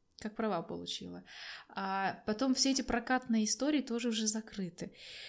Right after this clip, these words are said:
У меня начинается... а, интернет тоже интересная вещь. Интернет работает, там Wi-Fi полчаса. И я понимаю, что мне за полчаса нужно срочно решить эту проблему. У меня опять, а, загорается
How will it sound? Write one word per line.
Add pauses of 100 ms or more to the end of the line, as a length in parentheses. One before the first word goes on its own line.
(540)
У
меня
начинается...
а,
интернет
тоже
интересная
вещь. (920)
Интернет
работает,
там
Wi-Fi (180)
полчаса. (460)
И
я
понимаю,
что
мне
за
полчаса
нужно
срочно
решить
эту
проблему.
У
меня
опять,
а,
загорается